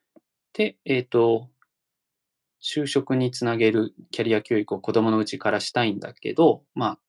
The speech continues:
で、なんで有効かっていうのがここに書いてあるけど、まあ、でもその時の問題点みたいなのをここにあるよね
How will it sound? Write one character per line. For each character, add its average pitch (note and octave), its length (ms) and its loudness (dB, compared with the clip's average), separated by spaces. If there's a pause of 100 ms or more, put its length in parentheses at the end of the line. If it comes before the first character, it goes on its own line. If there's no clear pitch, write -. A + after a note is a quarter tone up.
で、 C3+ 140 -2 (120)
な B2+ 180 2
ん G#2+ 100 0
で G2 180 -2
有 G#2 200 -2
効 G2+ 160 0
か G2 100 -6
っ G2 40 -6
て G#2 80 -10
い - 20 -8
う - 20 -8
の F#2+ 40 -16
が - 20 -20
こ - 60 -20
こ G#2 60 -10
に F#2+ 80 -8
書 G2+ 120 -12
い G#2 40 -14
て - 80 -12
あ - 40 -12
る - 80 -18
け - 100 -6
ど、 C#3+ 220 0 (600)
ま F3+ 80 -2
あ、 - 20 0
で D#3 80 4
も B2 100 0
そ B2+ 100 -2
の C3 80 0
時 C3 220 -2
の G2 80 0
問 A2+ 240 2
題 A2+ 200 2
点 - 160 -12
み - 120 -12
た - 120 -12
い - 60 -12
な A#2+ 120 -8
の D3+ 260 0
を - 60 -10
こ - 120 -20
こ - 140 -20
に G#2+ 100 -16
あ A2+ 60 -12
る G2+ 80 -20
よ - 80 -20
ね C#3 220 -12